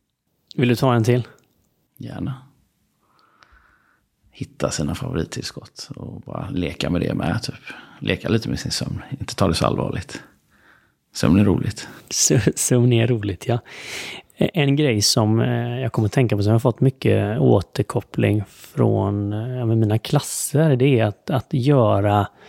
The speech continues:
Speaker 1: en andningsteknik.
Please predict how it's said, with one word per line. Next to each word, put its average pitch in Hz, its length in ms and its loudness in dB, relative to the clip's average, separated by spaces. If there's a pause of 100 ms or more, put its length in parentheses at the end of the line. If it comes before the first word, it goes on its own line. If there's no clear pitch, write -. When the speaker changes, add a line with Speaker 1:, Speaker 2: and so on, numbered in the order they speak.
(480)
Speaker 1:
en 110 260 2
andningsteknik. 120 1500 0